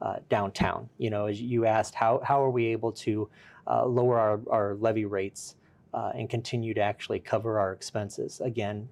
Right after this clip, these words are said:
continually looking for more efficient ways to operate. And the closer our, our facilities are, the fewer roofs you have to operate, the more efficiently you can do that. And that's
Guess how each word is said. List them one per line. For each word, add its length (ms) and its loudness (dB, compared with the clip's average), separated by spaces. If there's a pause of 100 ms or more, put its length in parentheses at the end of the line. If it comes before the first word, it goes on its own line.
(180)
continually 540 -2
looking 300 -4
for 240 -8 (200)
more 200 0
efficient 360 -4
ways 180 -2
to 80 -4
operate. 500 -4 (640)
And 300 0
the 40 -4
closer 360 2
our, 240 4 (100)
our 140 4
facilities 580 -2
are, 220 6
the 100 -4
fewer 300 -4
roofs 280 0
you 80 2
have 240 2
to 60 0
operate, 600 -2 (240)
the 60 -4
more 180 2
efficiently 480 -4
you 120 -6
can 180 -8
do 180 -4
that. 260 2 (400)
And 260 -2
that's 220 -4